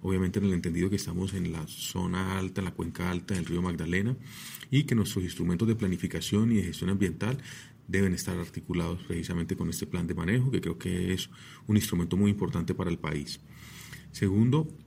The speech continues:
para conocer de parte de Cor Magdalena y de las demás instituciones el funcionamiento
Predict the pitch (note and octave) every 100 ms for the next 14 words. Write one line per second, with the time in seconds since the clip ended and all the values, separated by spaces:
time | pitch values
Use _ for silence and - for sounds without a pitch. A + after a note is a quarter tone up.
0 | - - G2 F2 - F#2 - G#2 G2 A2+
1 | A#2 G#2+ G2+ A2 G#2 F2+ E2+ E2 F2 F2
2 | F#2 G2 F#2+ F2 E2+ D#2+ E2 E2+ E2+ E2
3 | E2+ E2+ G2 - - E2+ F2+ F2 G2+ G2+
4 | - F2 F#2 E2+ E2+ E2+ E2+ - G2+